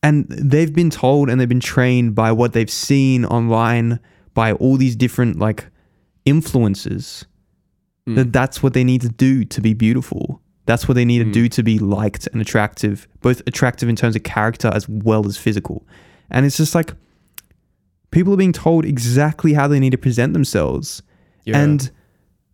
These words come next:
Speaker 1: you can tell when you speak to some of them, you can tell 'cause, like, you'll have conversations with them and you'll break through this veneer and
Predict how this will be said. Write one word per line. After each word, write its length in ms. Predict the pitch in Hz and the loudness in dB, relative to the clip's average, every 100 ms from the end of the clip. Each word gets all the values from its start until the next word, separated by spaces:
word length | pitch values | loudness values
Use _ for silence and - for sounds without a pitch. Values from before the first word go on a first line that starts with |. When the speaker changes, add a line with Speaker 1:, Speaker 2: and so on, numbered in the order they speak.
| _ _ _ | _ _ _
Speaker 1:
you 140 | 156 160 | -2 0
can 160 | 196 | 0
tell 420 | 190 - 190 247 233 | -2 0 2 2 2
when 180 | 196 | 2
you 60 | 185 | 2
speak 380 | - - 247 - | -2 0 0 0
to 120 | 240 | -4
some 180 | 220 202 | 0 2
of 60 | 160 | 4
them, 200 | 127 104 | 2 2
you 140 | 117 | 0
can 140 | - 190 | 0 -2
tell 460 | - 196 202 208 | 0 0 2 2
'cause, 220 | 156 160 - - - | 2 -2 -2 -14 -4
like, 160 | 170 | 0
you'll 120 | 170 170 | 2 2
have 200 | 175 - | 0 0
conversations 600 | 208 180 165 175 - 160 | 0 2 2 0 2 0
with 80 | 151 | 2
them 140 | 143 139 | 0 2
and 100 | 151 | 2
you'll 80 | 143 | 2
break 320 | 135 156 170 | 2 0 0
through 320 | - 151 180 | 0 2 2
this 260 | 151 143 - - 147 | 2 0 -6 -10 -2
veneer 800 | 135 123 131 131 151 147 - - - - _ | 0 2 4 4 2 0 -4 -8 -14 -20 _
and 220 | 147 139 | 2 2